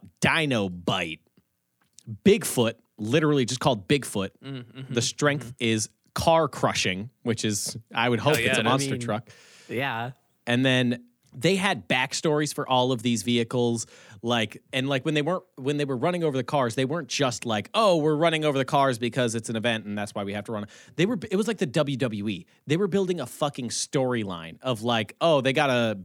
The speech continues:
Speaker 1: beat each other to, like, ensure that the island gets saved from the evil spirit that's, like, haunting it, and the truck's gotta put an end to it."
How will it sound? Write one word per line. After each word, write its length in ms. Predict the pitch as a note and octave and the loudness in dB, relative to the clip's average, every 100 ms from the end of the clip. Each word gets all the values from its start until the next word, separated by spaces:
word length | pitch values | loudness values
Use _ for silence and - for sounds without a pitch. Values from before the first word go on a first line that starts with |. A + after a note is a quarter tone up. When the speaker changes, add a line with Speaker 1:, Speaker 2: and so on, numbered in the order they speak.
| - | -6
Speaker 1:
beat 200 | E3+ D3 | -4 -4
each 200 | A2+ C3 | -2 -2
other 260 | A#2 G#2+ | 0 -2
to, 140 | G2+ A#2+ | -4 -4
like, 220 | A2 G#2 | -4 -4
ensure 320 | A2+ - C#3 | -6 -4 -2
that 120 | B2+ A#2+ | -2 -4
the 100 | B2 | -2
island 460 | C3 C#3 C#3 A#2+ G2+ | 0 2 0 -2 -2
gets 240 | A#2+ - | -6 -6
saved 460 | - D3 B2+ A2+ G2 | -2 0 0 -2 -4
from 180 | C3+ A2+ | -8 -8
the 80 | - | -8
evil 160 | D3+ C3 | -8 -6
spirit 600 | - - C#3+ B2 G#2 G2 | -8 -4 -2 -2 -4 -6
that's, 280 | A#2+ G#2+ - | -8 -8 -6
like, 180 | A2 G#2+ | -6 -6
haunting 400 | - B2+ A#2+ G#2+ | -4 -4 -4 -6
it, 140 | F2+ - | -8 -8
and 100 | A2+ | -8
the 60 | G#2+ | -8
truck's 340 | - D3 - | -2 -2 -2
gotta 160 | - A#2 | -2 -4
put 200 | - B2+ | 0 -2
an 100 | G#2 | 0
end 220 | G#2+ G#2 - | -2 -6 -8
to 180 | F2+ | -12
it." 120 | F#2+ | -14